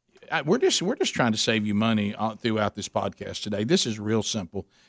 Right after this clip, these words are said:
and I've been as guilty of it as anybody. I keep buying my automobile insurance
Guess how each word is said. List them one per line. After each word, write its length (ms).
and 140
I've 180
been 160
as 200
guilty 440
of 140
it 60
as 120
anybody. 520
I 120
keep 380
buying 280
my 60
automobile 520
insurance 580